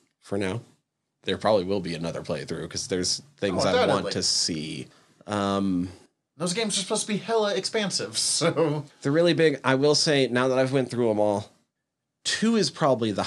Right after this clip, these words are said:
Speaker 1: height of the series overall. It get, it has the best balance of, like, the action and the R P G elements. I wouldn't have wanted to see the story of three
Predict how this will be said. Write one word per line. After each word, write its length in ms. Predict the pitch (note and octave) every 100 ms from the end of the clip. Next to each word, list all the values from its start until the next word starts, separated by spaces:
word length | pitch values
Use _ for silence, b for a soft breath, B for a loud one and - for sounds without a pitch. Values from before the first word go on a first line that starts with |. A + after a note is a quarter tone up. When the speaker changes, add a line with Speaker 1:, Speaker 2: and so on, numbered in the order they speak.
| -
Speaker 1:
height 220 | F#2 -
of 180 | F2+ F2+
the 60 | F#2
series 500 | - F2 E2 D#2 F2
overall. 500 | D#2 D#2+ E2+ C2+ C2+
It 80 | F#2+
get, 160 | G#2 A2+
it 100 | A#2
has 240 | C3+ A#2
the 80 | A2
best 460 | - A2 A2+ -
balance 460 | - G2+ G2 G2+ G2
of, 160 | F#2+ F#2
like, 220 | G2 F2
the 80 | G2
action 480 | D#2 F#2+ F#2+ - G2
and 140 | F2+
the 40 | E2
R 160 | F#2
P 200 | F2+ F#2+
G 200 | F2 G2
elements. 600 | G2+ A#2+ C3+ D3+ D#3 - - _ _
I 100 | A#2 A#2
wouldn't 420 | A2 B2+ C3+ C3
have 180 | A#2+ A2+
wanted 500 | A#2 A2+ A2+ G#2+ -
to 140 | G#2+
see 320 | - A#2 G#2
the 140 | F#2+ F2+
story 600 | - - B2+ B2 A2 F#2+
of 120 | F2+
three 640 | - F#2+ G2 F#2 F2+ F#2